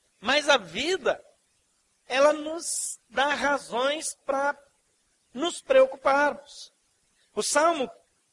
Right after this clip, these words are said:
de número quatro, versículo oito, a segunda parte diz: "Só tu, Senhor, me fazes viver em segurança."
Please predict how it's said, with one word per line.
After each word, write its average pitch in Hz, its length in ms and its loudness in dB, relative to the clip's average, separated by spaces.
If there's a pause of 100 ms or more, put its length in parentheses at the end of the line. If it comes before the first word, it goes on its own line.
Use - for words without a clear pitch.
(220)
de 165 120 -10
número 254 280 -4
quatro, 208 480 -2
versículo 208 500 -6
oito, 220 260 2
a 196 60 -6
segunda 254 400 -4
parte 240 360 -4
diz: 214 200 -12
"Só 294 480 0
tu, 262 240 -12
Senhor, 202 560 -2
me 208 140 -12
fazes 185 560 -2
viver 165 540 -4 (840)
em 170 180 -8
segurança." 185 840 -2